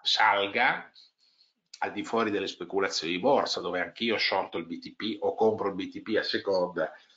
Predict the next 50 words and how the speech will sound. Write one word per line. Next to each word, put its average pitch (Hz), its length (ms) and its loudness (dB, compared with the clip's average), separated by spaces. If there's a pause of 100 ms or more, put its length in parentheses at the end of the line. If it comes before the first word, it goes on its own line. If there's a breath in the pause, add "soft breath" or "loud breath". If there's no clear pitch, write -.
(680 loud breath)
Bisogna 101 280 0
sperare 107 300 4
sempre 127 280 0
che 107 80 0
il 101 80 -2
B 101 140 -4
T 104 120 -6
P 113 220 0
renda 104 260 2
mo-, 135 300 0
poco, 98 420 4
perché 92 260 0
col 90 200 -4
debito 98 400 0
pubblico 104 480 4
che 92 100 -2
ci - 160 0
troviamo, 78 680 0
insomma, 85 540 -4
ogni, 98 360 2
ogni 104 340 -6
passo - 380 0
avanti 104 340 0
del 90 80 -8
B 101 140 -4
T - 100 -4
P 92 160 -8
vuol 90 160 -4
dire 92 240 -2
che 92 80 -6
alle 95 180 0
prossime 104 920 0
emissioni 98 880 0
di 90 100 -20
debito 101 400 -4
pubblico 87 600 -8
dobbiamo 92 400 -6
pagare 87 260 -2
un - 80 -12
sacco - 280 -6
di 76 100 -10
soldi, - 460 -4
e 110 120 -2
questi 104 300 -4
soldi 87 480 0
che 87 120 -2
paghiamo 90 500 0
sono - 200 -16
di 127 140 -2
tutti 80 500 -12